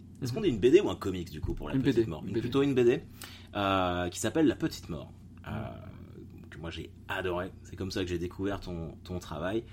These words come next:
Speaker 1: Euh, j'imagine qu'on t'a posé déjà les questions plein de fois, euh, sur ce choix de,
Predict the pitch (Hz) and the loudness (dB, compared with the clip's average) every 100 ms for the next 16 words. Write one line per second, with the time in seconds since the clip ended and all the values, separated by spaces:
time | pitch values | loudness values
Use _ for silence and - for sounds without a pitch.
0 | - - - 85 85 85 92 92 101 92 | -16 -18 -10 -4 0 0 0 0 -2 -4
1 | 85 85 - 87 92 87 85 85 80 87 | -8 -10 -8 -4 -2 -2 -2 -4 -6 -8
2 | - 92 87 101 95 92 107 101 95 - | -6 -8 -6 -6 -4 -4 -2 0 -2 -4
3 | - - - - - - 87 82 - 110 | -10 -16 -16 -14 -12 -8 -6 -6 -6 -6
4 | 98 80 73 76 | -6 -10 -10 -10